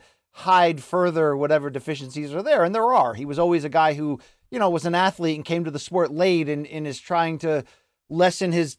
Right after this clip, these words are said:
typical robotic, powerful ways into more that of the smooth boxer. But what, uh, was evident in the, the Usyk fights, particularly the second one, in my opinion, was just where was that, that flip of the switch to say, "Okay, I can't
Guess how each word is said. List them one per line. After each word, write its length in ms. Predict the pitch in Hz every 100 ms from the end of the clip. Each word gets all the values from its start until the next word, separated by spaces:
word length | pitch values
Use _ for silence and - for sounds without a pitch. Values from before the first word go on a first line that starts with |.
| _
typical 360 | 202 165 165
robotic, 500 | 165 156 170 165 160
powerful 540 | - 180 175 165 170 165
ways 320 | 151 160 151
into 200 | 156 160
more 240 | 156 160
that 200 | 151 156
of 60 | 151
the 100 | 147
smooth 380 | - 180 170 143
boxer. 440 | 220 269 - 135
But 200 | 107 139
what, 200 | 147 170 151
uh, 120 | 117
was 220 | 180 180 156
evident 480 | 180 226 190 165 160
in 160 | 147 147
the, 220 | 143 135 _ _ _ 139
the 100 | 160
Usyk 320 | 247 - -
fights, 240 | 151 147
particularly 520 | - 131 190 - 185
the 60 | 123
second 380 | 113 185 302 220
one, 140 | 135
in 40 | 131
my 140 | 131
opinion, 460 | 123 156 143 135 131
was 200 | 135 -
just 360 | 160 156 - _ _ _ _ _
where 300 | _ 143 208
was 200 | 208 202 156
that, 240 | 165 147 -
that 200 | 147 -
flip 280 | 180 180
of 80 | 156
the 60 | 135
switch 480 | - 156 151 107 -
to 100 | 127
say, 200 | 147 139
"Okay, 260 | 139 160
I 160 | 135 127
can't 420 | 127 - 202 185